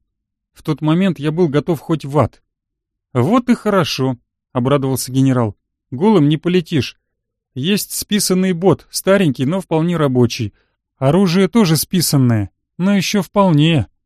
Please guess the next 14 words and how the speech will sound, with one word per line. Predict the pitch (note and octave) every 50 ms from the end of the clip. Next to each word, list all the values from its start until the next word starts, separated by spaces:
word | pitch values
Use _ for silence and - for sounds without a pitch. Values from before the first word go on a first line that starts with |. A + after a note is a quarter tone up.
| _ _
генерал | C3+ A#2+ B2+ C#3+ C#3+ C#3+ C#3 C3 B2
усмехнулся. | A#2+ - - D#3+ C#3+ - - D3 C3+ A#2 - - B2 G2+ - _ _ _ _ _ -
"Если | C#3 E3 F#3+ F3 - F#3 F3+
что, | D#3 - - F3+ F3+
отобьёшься. | E3 - E3 D#3 D#3 E3+ F#3 E3+ B2 - - - G2+ F2+ - _ _ _ _ _ _ _ _ _ _ _ _
Не | C#3+ D3+ E3+
получится, | D#3 G3+ G#3 A3+ B3+ A#3 - D#3 C3 - D3
дашь | B2 C3 F#3 - -
сигнал, | - - C3 A2 A#2 B2 B2 A#2+ A2+ - _ _ _ _
прилетим. | - F#3+ F#3+ D#3+ B2 - - A#2+ G#2+ G2 - _ _ _ _ _ _ _
Когда | _ - C3+ C3+ D3+ D#3
всё | C#3+ - E3 D#3+
уляжется, | E3 F3 F#3+ F#3+ D3 C#3 - - D#3
заберём. | C#3 C#3+ D#3 D3 C3+ A#2+ A#2 A2+ G2+ F#2